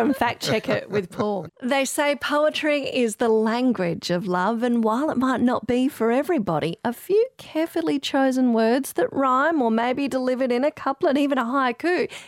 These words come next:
can have a very powerful effect. Like when Paul Woodhams drummed up the courage to propose to his wife, Chris, he decided to take a leaf out of the old poet's book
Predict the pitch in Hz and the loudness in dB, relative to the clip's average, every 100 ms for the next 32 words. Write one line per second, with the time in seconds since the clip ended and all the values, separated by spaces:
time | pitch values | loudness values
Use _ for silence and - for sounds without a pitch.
0 | - 294 277 285 247 254 214 240 262 254 | -4 0 0 2 2 2 2 2 2 2
1 | 269 269 - 311 254 - 262 277 - 294 | 0 -4 -2 0 0 2 0 0 -2 -2
2 | 254 - - - - - - 311 302 - | -2 -6 -14 -20 -20 -16 -2 0 0 0
3 | 277 254 269 262 247 240 226 185 220 - | 0 0 2 2 4 2 2 0 -2 -6
4 | - 277 320 320 320 302 302 302 262 233 | -2 0 2 2 0 -2 -4 0 2 2
5 | 208 - - 240 - 269 285 302 311 294 | -2 -4 -2 -4 0 2 2 0 -6 -6
6 | 294 247 226 - 208 196 - - - - | -2 -2 -2 -4 -2 -2 -4 -14 -20 -10
7 | - 285 - - 311 302 302 - 277 247 | -2 -2 0 0 0 0 -2 0 -2 0
8 | 240 214 208 - - 220 196 180 - 214 | -2 0 0 -2 -2 -2 0 -2 -2 -2
9 | 233 214 226 196 165 - - 180 - | -2 -2 -2 0 -2 -4 -4 -4 -4